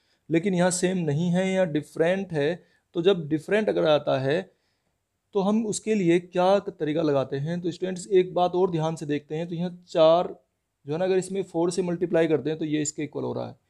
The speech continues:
इसमें भी फ़ोर से मल्टीप्लाई करते हैं तो ये इसके इक्वल है, इसमें फ़ोर से मल्टीप्लाई करते हैं तो ये इक्वल है।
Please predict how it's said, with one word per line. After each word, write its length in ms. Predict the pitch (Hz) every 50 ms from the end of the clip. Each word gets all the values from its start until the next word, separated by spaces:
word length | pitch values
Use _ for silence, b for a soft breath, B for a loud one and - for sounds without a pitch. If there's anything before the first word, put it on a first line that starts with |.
| _ _ _ -
इसमें 260 | - 160 - 180 190
भी 60 | 190 185
फ़ोर 200 | 185 185 190 180
से 120 | 185 196
मल्टीप्लाई 460 | 180 180 190 180 180 180 175 185 185 160
करते 200 | 151 139 127 135
हैं 80 | 131
तो 60 | 131
ये 140 | 143 151 165
इसके 220 | 165 160 - - 175
इक्वल 240 | 170 175 175 175
है, 60 | 170 165
इसमें 180 | 170 180 180 170
फ़ोर 220 | 175 175 175 175
से 120 | 175 180 175
मल्टीप्लाई 440 | 170 175 170 160 165 170 165 151 143
करते 160 | 139 127 127
हैं 80 | 127
तो 60 | 123 120
ये 160 | 123 135 147
इक्वल 240 | 147 143 - 143 139
है। 80 | 143